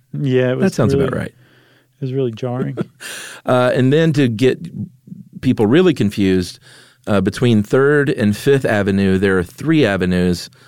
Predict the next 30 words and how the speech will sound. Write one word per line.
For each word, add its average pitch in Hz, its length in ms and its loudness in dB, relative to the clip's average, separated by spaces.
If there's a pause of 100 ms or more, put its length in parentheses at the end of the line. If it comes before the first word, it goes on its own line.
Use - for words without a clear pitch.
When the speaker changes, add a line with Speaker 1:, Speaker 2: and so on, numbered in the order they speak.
(580)
Speaker 2:
uh, 87 320 -2
instead 95 480 0
of 90 380 0 (500)
what 95 200 -2
you 90 100 -2
would 85 100 0
think 90 200 -4
would 90 120 -2
be 92 120 -2
one, 92 360 0
because 85 560 -2 (120)
Lexington 95 580 -2
Park 90 300 -4
and 85 160 -2
Madison 87 480 -2
fall 80 200 -4
between 82 380 -6
those. 82 420 -6 (1300)
Speaker 1:
Yeah. 117 100 -6 (460)
Speaker 2:
And 95 140 2
then 95 120 2
south 170 400 0
of 123 80 0
twenty-third, 95 540 0
you've 90 140 -4
got 95 240 -2
your 92 80 -2
lettered 92 540 0 (260)
avenues. 80 720 -6 (360)
Speaker 1:
Okay. 139 380 -4